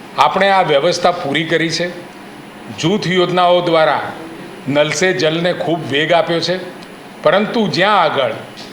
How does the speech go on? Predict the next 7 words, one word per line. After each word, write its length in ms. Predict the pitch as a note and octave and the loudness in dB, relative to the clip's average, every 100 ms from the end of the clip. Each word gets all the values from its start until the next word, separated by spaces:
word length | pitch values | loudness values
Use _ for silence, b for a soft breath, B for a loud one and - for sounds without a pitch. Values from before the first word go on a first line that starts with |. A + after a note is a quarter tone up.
| - - | -14 -4
સરફેસ 540 | - D3 D3+ G#3 G3 | 2 2 4 4 4
આધારિત 640 | F#3 E3+ F#3+ G3+ G#3 D#3 | 4 4 4 4 0 -2
વોટર 280 | C3+ D3+ F#3+ | 0 2 4
આપણે 240 | G3 F#3 F#3+ | 4 2 0
પહોંચાડી 460 | C#3+ C3 F3 F#3+ | 0 2 2 2
શકતા 380 | F3+ F3+ - F3 | 0 -2 0 0
નથી, 560 | D3 - F3 A#2 A2+ | 0 -2 -2 -2 -8